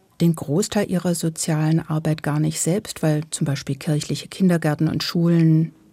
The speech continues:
je nach Bundesland zu siebzig bis neunzig Prozent vom Staat finanziert werden, kirchliche Krankenhäuser oder Pflegeheime eigenständig wirtschaften müssen. Die kosten also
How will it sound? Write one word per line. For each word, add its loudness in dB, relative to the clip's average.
je 2
nach 0
Bundesland 0
zu -6
siebzig -6
bis -4
neunzig 0
Prozent -4
vom -6
Staat -4
finanziert -2
werden, -2
kirchliche -2
Krankenhäuser 2
oder -2
Pflegeheime 0
eigenständig 2
wirtschaften 2
müssen. 4
Die -2
kosten -2
also -4